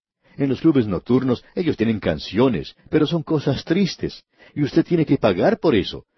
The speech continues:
y luego al día siguiente usted se levanta con un terrible dolor de cabeza. Es únicamente Dios quien le puede brindar felicidad, y eso es tan importante de aprender para este hombre en el pasado, al mismo comienzo.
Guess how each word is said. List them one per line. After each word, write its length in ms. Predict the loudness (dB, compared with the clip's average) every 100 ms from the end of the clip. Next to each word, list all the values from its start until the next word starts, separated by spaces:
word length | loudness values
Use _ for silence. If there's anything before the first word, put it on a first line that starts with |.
| -8
y 100 | -2
luego 260 | 2 2 2
al 60 |
día 140 | 2 2
siguiente 420 | 4 2 2 -2 0
usted 260 | 0 0 0
se 120 | 2
levanta 400 | 2 0 -2 -2
con 160 | -2
un 140 | -4 -4
terrible 720 | 0 2 2 2 2 2 2
dolor 280 | 2 0 -2
de 100 | -2
cabeza. 480 | -2 -2 -4 -10 -14 _ _ _ _ _ _ _ _ _
Es 280 | 0 0 0
únicamente 800 | -2 -2 -4 -4 -4 -6 -6 -6
Dios 540 | -6 0 2 4 2
quien 240 | -2 -4 -2
le 100 | -4
puede 320 | 0 2 4
brindar 560 | 2 -2 0 2 4 4
felicidad, 600 | 0 -2 -4 -4 -6 -10 _ _ _ -4
y 140 | 2
eso 200 | 2 2
es 160 | -2 -2 -2
tan 220 | 2 2
importante 680 | 0 0 -2 0 -2 0 0
de 100 | 0
aprender 520 | 0 -2 2 2 2
para 240 | -2 0
este 200 | -2 0
hombre 220 | 0 2 0
en 80 |
el 100 | -2
pasado, 460 | -4 -2 0 0 0 -2
al 140 | -2 0
mismo 280 | -2 -4 -6
comienzo. 500 | -2 -4 -6 -12